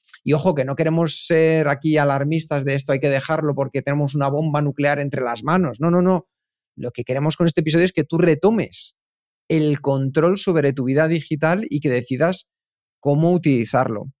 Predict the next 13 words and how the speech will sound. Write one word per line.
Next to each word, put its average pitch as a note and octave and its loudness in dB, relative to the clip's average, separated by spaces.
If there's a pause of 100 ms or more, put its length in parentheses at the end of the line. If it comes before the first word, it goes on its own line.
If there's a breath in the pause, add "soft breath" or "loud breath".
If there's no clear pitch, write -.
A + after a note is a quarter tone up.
(380 loud breath)
Y D3 4
luego F#3 4
simplemente G3+ 0
termino E3+ 2
con F#3 0
este F3+ -2
punto F#3 -2
que D#3 0
decía E3 2
Adam, F3 -2 (640)
que D3 0
es D#3 0
que G3 0